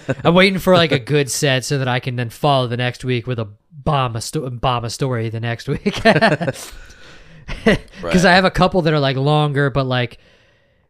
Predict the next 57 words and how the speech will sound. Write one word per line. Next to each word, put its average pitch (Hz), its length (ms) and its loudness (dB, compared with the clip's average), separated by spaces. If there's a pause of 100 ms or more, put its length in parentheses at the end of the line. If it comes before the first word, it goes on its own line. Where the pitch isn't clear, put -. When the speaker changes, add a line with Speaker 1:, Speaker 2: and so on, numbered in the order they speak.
(300)
Speaker 2:
I 165 120 4
just 160 220 0
don't, 165 140 4
I, 147 220 2
I 139 60 0
try 175 260 4
to 180 80 4
write 147 260 0
jokes 143 320 0
for, 151 140 -2
like, 127 260 -4
the 123 140 -6
dead 131 260 0
air, 120 440 -2
like, 127 240 -4
the, 127 160 -6
you 139 160 -4
know, 123 180 -2
like, 113 200 -4
the 107 140 -8
Speaker 1:
Maybe 117 220 2
you 113 60 6
have 107 80 0
to 110 100 -4
go 104 160 2
through 104 300 2
and 95 100 -4
punch 101 280 -2
it 87 100 -2
up, 113 180 2
essentially, 95 540 -2
and, 90 100 -6
Speaker 2:
I 147 120 0
try. 170 420 4
Speaker 1:
and, - 0 -
Speaker 2:
I 156 40 2
don't 170 100 2
know - 20 2
Speaker 1:
and 156 100 2
Speaker 2:
how 156 160 6
to - 0 -
do 160 140 0
Speaker 1:
pepper, - 60 6
Speaker 2:
that 151 140 4
shit. 147 320 0
Speaker 1:
pepper 107 260 2
Speaker 2:
<laughs> - 0 -
Speaker 1:
jokes 110 340 4
Speaker 2:
I 220 60 6
don't - 100 -4
know 185 280 4
Speaker 1:
in. 170 60 4
Speaker 2:
how 175 120 6
to 170 60 2
do 165 120 -2
that 165 160 0
shit, 139 300 -4